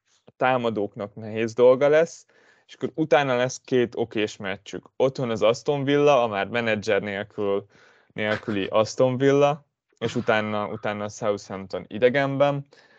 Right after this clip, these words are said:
Ö, végül a, a V B előtt pedig a, a Chelsea ellen fognak zárni.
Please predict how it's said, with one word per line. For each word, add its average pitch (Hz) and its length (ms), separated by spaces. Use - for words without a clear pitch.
Ö, 110 400
végül 113 340
a, 110 280
a - 80
V 113 220
B 98 60
előtt 104 380
pedig 101 360
a, 95 280
a - 100
Chelsea 92 460
ellen 87 240
fognak 90 400
zárni. 113 460